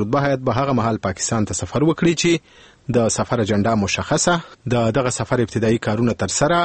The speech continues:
او د سفر د اجنډا په سر کې له تروریزم سره د مؤثرې او جدي مبارزې او د سولې د پروسې په اړه خبرې شاملې وي. سرتاج عزیز وویل چې په پاکستان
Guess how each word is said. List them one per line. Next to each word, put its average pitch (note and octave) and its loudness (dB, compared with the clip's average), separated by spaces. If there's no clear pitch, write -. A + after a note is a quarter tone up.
او D3+ 2
د D3 2
سفر E3+ -2
د C#3+ 2
اجنډا A#2 2
په G#2 -2
سر C#3+ -2
کې F3 0
له D3+ -2
تروریزم D#3 -2
سره A2+ -2
د G2+ 0
مؤثرې D#3 2
او C#3+ 2
جدي C#3 2
مبارزې A2+ 0
او G2 0
د G2 -2
سولې F#3+ 4
د C3 -6
پروسې A#2+ 0
په - 0
اړه A#2 -2
خبرې B2 0
شاملې C3 0
وي. - -8
سرتاج F#3 2
عزیز G3 0
وویل G#3 2
چې F#3+ 2
په E3+ 2
پاکستان E3 -2